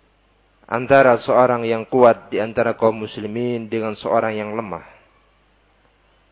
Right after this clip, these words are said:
Ketika itu sama kedudukannya antara seorang yang bernasab mulia dengan orang yang biasa saja. Sama antara yang kaya dan yang miskin.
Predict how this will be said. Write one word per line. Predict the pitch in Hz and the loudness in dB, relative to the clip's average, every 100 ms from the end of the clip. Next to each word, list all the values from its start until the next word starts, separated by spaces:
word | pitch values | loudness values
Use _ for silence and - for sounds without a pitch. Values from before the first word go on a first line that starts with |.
| _ _ _ _ _ _ | _ _ _ _ _ _
Ketika | 110 117 127 131 | -6 0 4 4
itu | 139 127 | 2 4
sama | 143 151 151 131 | 4 6 4 2
kedudukannya | 123 123 123 123 143 147 131 104 92 98 - _ _ | 0 -2 -2 4 2 2 -2 -4 -6 -14 -20 _ _
antara | 104 104 120 123 113 | -14 -2 2 2 2
seorang | 131 127 131 135 131 131 - - _ _ _ _ _ _ _ _ _ _ - | 4 6 6 2 -2 -10 -16 -20 _ _ _ _ _ _ _ _ _ _ 0
yang | 120 | 0
bernasab | 123 117 131 131 143 135 | 2 0 2 2 2 2
mulia | 131 156 139 113 87 90 - _ _ _ _ _ _ _ _ _ _ _ _ _ _ _ | 4 4 6 2 0 -10 -20 _ _ _ _ _ _ _ _ _ _ _ _ _ _ _
dengan | - 123 123 117 110 107 101 - _ _ _ _ _ _ _ _ _ | -2 0 0 -2 -4 -12 -16 -20 _ _ _ _ _ _ _ _ _
orang | - 123 127 117 | 2 4 4 2
yang | 113 110 | -4 -2
biasa | 113 110 113 101 | 0 2 0 0
saja. | 127 117 95 85 73 _ _ _ _ _ _ _ _ _ _ _ _ _ | 0 0 -4 -8 -12 _ _ _ _ _ _ _ _ _ _ _ _ _
Sama | - 143 170 156 127 - | 4 4 6 2 2 -2
antara | 123 131 135 135 | -2 2 4 2
yang | 135 | 0
kaya | 151 156 147 127 | 2 4 4 2
dan | 127 | 0
yang | 127 127 | -2 -2
miskin. | 127 - - 151 143 92 | -6 -8 -2 0 2 -2